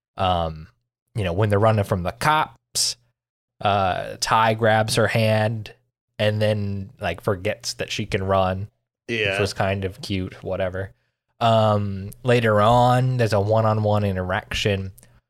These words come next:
Speaker 1: uh, where everyone's calling their parents after they escape the cops and were running from the, uh, or hiding from the paparazzi. And they have a one-on-one conversation about Mei and, and not feeling okay.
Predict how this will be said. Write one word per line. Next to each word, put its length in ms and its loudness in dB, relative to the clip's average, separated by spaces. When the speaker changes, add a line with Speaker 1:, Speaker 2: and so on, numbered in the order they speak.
Speaker 1:
uh, 240 -4
where 180 0
everyone's 400 2
calling 300 0
their 100 -4
parents 540 -2
after 240 -2
they 160 -6
escape 400 -8
the 80 -10
cops 420 -4
and 140 -6
were 100 -10
running 300 -6
from 260 -8
the, 220 -14
uh, 220 -14
or 100 0
hiding 340 0
from 220 0
the 100 -8
paparazzi. 840 0
And 540 -4
they 100 0
have 160 2
a 40 4
one-on-one 460 2
conversation 720 -2
about 380 0
Mei 640 -2
and, 500 -4
and 420 -8
not 260 -4
feeling 800 -4
okay. 500 -10